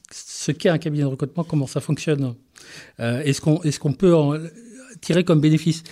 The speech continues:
En gros, pour schématiser, il y a deux types de, de, de cabinets de recrutement. Il y a... Et je, je vais être un peu pédant en disant ça, mais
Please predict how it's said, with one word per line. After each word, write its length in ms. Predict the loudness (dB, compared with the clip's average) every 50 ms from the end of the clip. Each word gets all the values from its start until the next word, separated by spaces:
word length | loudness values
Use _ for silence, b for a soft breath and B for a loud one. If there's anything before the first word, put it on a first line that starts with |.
| B B B B B B B B B B _ _ _ _ _ _ _ _ _ _ _ _ _ _ _ _
En 120 | 0 2
gros, 120 | 4 4 2
pour 160 | 2 2 2
schématiser, 440 | 2 2 2 2 2 2 2 4 4
il 40 | 4
y 40 |
a 40 | 4
deux 120 | 4 4 2
types 180 | 2 0 0
de, 240 | 2 4 4 4 2
de, 140 | 0 -2 -4 -4 -4 -4 -4 -6
de 100 | -6 -2
cabinets 380 | 0 0 2 4 4 2 2
de 40 | 2
recrutement. 540 | -2 -6 -8 -8 -4 -2 0 0 0 -2 -2
Il 80 | -2
y 60 | -2 0
a... 200 | 0 -2 -6 -10 _ _ _ _ _ _ _ _ _ _ _ _ _ _ _ _ _ _ _ _ _ _ -16 -12
Et 140 | -12 -12
je, 180 | -12 -12 -14 -14
je 160 | -14 -12 -10
vais 80 | -10 -10
être 100 | -8 -8
un 60 | -10
peu 140 | -8 -10 -12
pédant 360 | -8 -8 -6 -4 -2 -2 -2
en 20 |
disant 260 | -2 -4 -4 -6 -6 -4
ça, 180 | -2 -2 0
mais 220 | 0 0 -2 -4